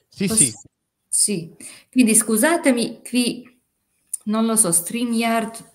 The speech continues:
Speaker 2: ha fatto i miei slides un po', un po' brutti, ma poi vedrete. Come allegato magari puoi fare una link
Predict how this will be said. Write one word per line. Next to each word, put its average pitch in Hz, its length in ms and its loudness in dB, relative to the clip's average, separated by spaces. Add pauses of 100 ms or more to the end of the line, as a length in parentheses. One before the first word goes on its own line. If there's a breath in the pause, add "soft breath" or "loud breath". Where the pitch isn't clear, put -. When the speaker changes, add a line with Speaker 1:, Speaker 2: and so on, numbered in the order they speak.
(800 soft breath)
Speaker 2:
ha 196 60 -6
fatto 214 360 -4
i 208 120 2
miei 202 480 0
slides 202 920 -4
un 180 260 -4
po', 175 800 -6
un 208 180 -6
po' 226 160 -6
brutti, 214 540 -6
ma 170 180 -4
poi 160 480 -8 (420)
vedrete. 165 880 -14 (920 soft breath)
Come 214 300 0
allegato 214 720 0
magari 196 480 -2
puoi 185 320 -2
fare 185 300 -6
una 180 240 -2
link 175 500 -2